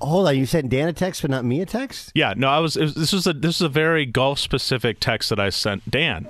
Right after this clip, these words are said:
Speaker 2: right? So
Speaker 1: Yeah, but we have a show text, and I was expecting some sort of quirky,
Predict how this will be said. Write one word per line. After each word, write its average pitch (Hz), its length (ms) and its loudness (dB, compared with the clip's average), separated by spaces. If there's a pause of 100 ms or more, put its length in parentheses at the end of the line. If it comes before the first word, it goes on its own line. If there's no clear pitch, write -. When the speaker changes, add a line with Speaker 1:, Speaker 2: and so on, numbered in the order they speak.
Speaker 2:
right? 95 300 0 (100)
So 147 280 0
Speaker 1:
Yeah, 233 100 0
but 180 140 2
we 220 220 2
have 240 180 2
a 196 80 2
show 202 420 0
text, - 680 -4 (360)
and 147 400 2
I 165 140 2
was 165 220 0
expecting 165 840 -2
some 170 360 -2
sort 175 200 -2
of 147 120 -2
quirky, 160 600 -2